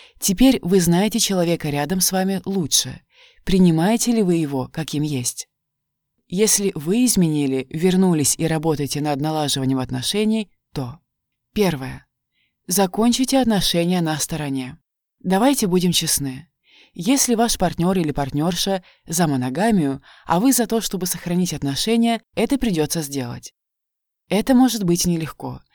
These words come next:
Многие задерживаются в побочных отношениях дольше, чем хотели бы, потому что не знают, как сказать,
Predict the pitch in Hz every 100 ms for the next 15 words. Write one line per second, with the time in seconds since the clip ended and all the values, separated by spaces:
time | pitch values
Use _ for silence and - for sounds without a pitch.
0 | _ _ - 180 233 226 180 160 156 180
1 | 160 160 151 156 156 156 170 170 143 143
2 | 147 143 208 208 202 175 156 208 - 208
3 | 196 180 170 151 127 120 123 - 143 131
4 | 127 131 - 196 - - 220 240 214 202
5 | 156 131 - 170 - - 139 135 202